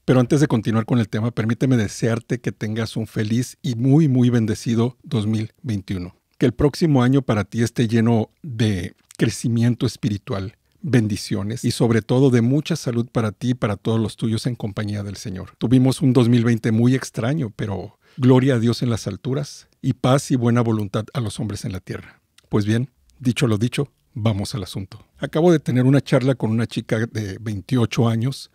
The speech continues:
con una joven mujer de veintiocho años que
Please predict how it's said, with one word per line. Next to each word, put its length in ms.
con 160
una 420
joven 400
mujer 340
de 120
veintiocho 420
años 240
que 280